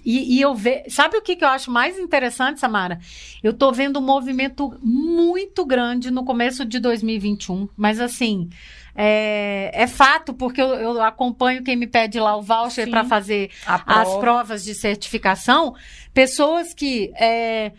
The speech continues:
Speaker 1: já passaram pelo processo de preparação com a gente no ano passado,
Speaker 2: Mas não tiveram
Speaker 1: mas
Speaker 2: tempo de fazer
Speaker 1: ou
Speaker 2: a
Speaker 1: não
Speaker 2: prova.
Speaker 1: tiveram tempo, ou se enrolaram e tal, e tão acabando o processo agora, porque a gente faz todo um acompanhamento, mas acontece
Speaker 2: Uhum.
Speaker 1: da pessoa, e a gente continua acompanhando
Speaker 2: Uhum.
Speaker 1: nos grupos e tudo
Speaker 2: A
Speaker 1: mais.
Speaker 2: galera toda.
Speaker 1: Samara?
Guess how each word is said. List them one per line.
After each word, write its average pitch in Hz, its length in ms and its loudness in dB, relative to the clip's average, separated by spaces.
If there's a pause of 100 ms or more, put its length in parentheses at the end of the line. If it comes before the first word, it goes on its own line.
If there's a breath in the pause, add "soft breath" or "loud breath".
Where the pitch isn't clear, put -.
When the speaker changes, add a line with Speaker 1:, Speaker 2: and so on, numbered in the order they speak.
(240 soft breath)
Speaker 1:
já 240 300 6
passaram 359 520 0
pelo 349 200 -2
processo 285 520 0
de 226 100 -8
preparação 233 580 0
com 240 80 -2
a 220 80 2
gente 208 340 -6
no 220 80 0
ano 226 160 -2
passado, 220 800 2
Speaker 2:
Mas 208 180 -2
não 226 80 -2
tiveram 220 320 4
Speaker 1:
mas 466 220 4
Speaker 2:
tempo - 60 -8
de 359 120 -2
fazer - 80 0
Speaker 1:
ou 427 140 2
Speaker 2:
a 392 40 -2
Speaker 1:
não 440 80 -4
Speaker 2:
prova. - 140 0
Speaker 1:
tiveram 320 360 2
tempo, 285 720 -2
ou 285 180 0
se 320 160 -6
enrolaram 269 720 0
e 247 60 -10
tal, 277 260 0
e 277 80 -8
tão 320 240 2
acabando 330 600 0
o - 20 -6
processo 262 560 -2
agora, 226 300 2
porque 240 260 -4
a 220 60 2
gente 233 240 -6
faz 320 240 4
todo 247 260 -2
um 233 40 0
acompanhamento, 277 680 -2
mas 403 200 2
acontece 359 680 0
Speaker 2:
Uhum. 277 460 -4
Speaker 1:
da 240 100 8
pessoa, 277 460 2
e 285 100 2
a 311 80 4
gente 339 240 -4
continua 320 420 0
acompanhando 320 580 -2
Speaker 2:
Uhum. 277 80 -2
Speaker 1:
nos 277 180 -4
grupos 269 380 -4
e 294 80 -2
tudo 294 200 -4
Speaker 2:
A - 20 2
Speaker 1:
mais. 254 180 2
Speaker 2:
galera 180 200 -4
toda. 175 320 -4
Speaker 1:
Samara? 214 640 0